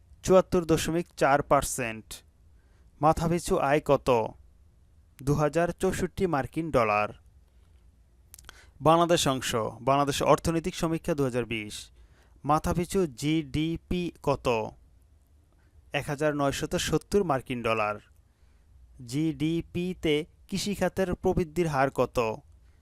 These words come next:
তিন দশমিক এক এক পার্সেন্ট। জিডিপিতে শিল্প খাতের প্রবৃদ্ধির হার কত? ছয় দশমিক চার আট পার্সেন্ট। অবদানের হার পঁয়ত্রিশ দশমিক তিন ছয় পার্সেন্ট।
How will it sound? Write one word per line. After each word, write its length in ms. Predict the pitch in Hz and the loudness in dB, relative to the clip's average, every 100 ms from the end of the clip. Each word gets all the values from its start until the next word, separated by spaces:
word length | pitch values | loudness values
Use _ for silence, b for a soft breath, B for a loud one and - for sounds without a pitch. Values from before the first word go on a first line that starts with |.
| _ _ - | _ _ -8
তিন 260 | 185 196 | -6 -2
দশমিক 440 | 175 160 170 180 - - - - | 0 0 -2 -2 -4 -20 -20 -4
এক 240 | 151 160 - - | 0 0 -2 -6
এক 220 | 143 151 - | -6 -6 -4
পার্সেন্ট। 680 | 135 120 - 117 107 - - _ _ _ - b b - - | -2 -2 -4 -8 -8 -16 -20 _ _ _ -20 b b -20 -20
জিডিপিতে 1600 | 117 151 170 139 160 175 185 - - _ _ 180 170 175 160 147 170 | -6 -2 -2 -2 -6 -6 -10 -20 -20 _ _ -2 -2 -2 0 0 -2
শিল্প 420 | - 190 175 - 190 | -6 -2 0 2 2
খাতের 380 | 180 - 185 | 0 -2 -4
প্রবৃদ্ধির 500 | 180 190 190 156 185 | 0 0 0 -2 -2
হার 220 | 160 139 139 | 2 2 2
কত? 440 | 127 - 120 107 - - - - - - | -2 0 -2 -2 -10 -20 -20 -20 -20 -6
ছয় 260 | - 156 175 | 2 4 4
দশমিক 440 | 165 - 165 170 - | 2 -2 -4 -4 -4
চার 280 | 170 156 160 | 0 2 0
আট 220 | 143 151 - | -4 -6 0
পার্সেন্ট। 500 | 143 - 123 110 - - - - _ - | 0 0 -8 -8 -12 -20 -20 -20 _ -6
অবদানের 480 | 123 120 123 127 147 | -4 -2 -2 -2 -2
হার 220 | 135 151 180 b b - | 2 2 0 b b 4
পঁয়ত্রিশ 420 | 190 - 185 185 | 4 4 -2 0
দশমিক 440 | 175 - 170 175 - | 0 -2 -4 -6 -8
তিন 220 | 185 190 | -8 -6
ছয় 260 | - 175 190 | 0 2 4
পার্সেন্ট। 640 | 160 120 - 113 - - | 2 0 -4 -10 -12 -18